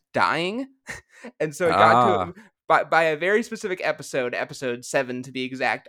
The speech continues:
Speaker 1: I, I had trouble attaching to Riley 'cause I was like, "I know that you're about to be dead in twenty
Speaker 2: <laughs>
Speaker 1: minutes, so I'm not even," even though Storm Reed, I think, was the performer's name, like, she did a fantastic job, I was like,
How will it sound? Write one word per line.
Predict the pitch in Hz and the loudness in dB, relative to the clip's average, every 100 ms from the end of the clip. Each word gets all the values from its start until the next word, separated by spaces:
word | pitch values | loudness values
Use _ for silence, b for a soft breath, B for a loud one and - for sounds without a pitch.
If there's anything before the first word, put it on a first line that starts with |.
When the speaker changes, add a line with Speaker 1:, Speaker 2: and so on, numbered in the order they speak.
| - | -2
Speaker 1:
I, | 135 139 143 143 139 - _ _ _ - | 0 0 -2 -6 -10 -14 _ _ _ -2
I | 151 | 0
had | 160 147 | 0 -4
trouble | - 170 170 165 | -2 -2 0 0
attaching | 131 131 156 - 127 127 | 0 -2 -2 -2 -10 -10
to | 135 | -8
Riley | 120 127 151 139 95 139 | 2 4 4 0 -6 -10
'cause | - | -4
I | 151 139 | 0 0
was | 139 | 0
like, | 127 123 - | -2 0 2
"I | 127 | 2
know | 131 131 143 | 2 2 2
that | 143 | 0
you're | 127 131 | -2 -2
about | 131 117 120 | 0 0 0
to | 131 | -4
be | 123 | -4
dead | 117 101 104 156 - - | -2 -2 -4 -10 -12 -4
in | 143 123 | -2 0
twenty | 151 143 135 | 0 0 0
Speaker 2:
<laughs> | 127 | 0
Speaker 1:
minutes, | 123 120 - 165 | -2 -4 -8 -6
so | - 139 | 2 4
I'm | 135 | 4
not | 143 135 | 4 2
even," | 139 139 139 139 b b b | 0 -4 -4 -8 b b b
even | 175 180 175 | 0 2 6
though | 160 160 165 | 8 8 6
Storm | - 165 151 139 | 0 4 4 4
Reed, | 139 131 | 2 0
I | 131 | 0
think, | 127 127 - | -4 -8 -8
was | 131 | -8
the | - 131 131 | -4 -4 -4
performer's | - 143 123 123 | -6 -8 -8 -8
name, | 123 123 123 131 | -10 -12 -10 -6
like, | 123 123 | -6 -8
she | - 143 | -12 -8
did | 135 135 | -4 -4
a | |
fantastic | 127 123 127 135 135 - 123 | -4 -6 -4 -2 -2 -4 -4
job, | 135 135 127 | 2 4 2
I | 135 | -2
was | |
like, | 135 | -4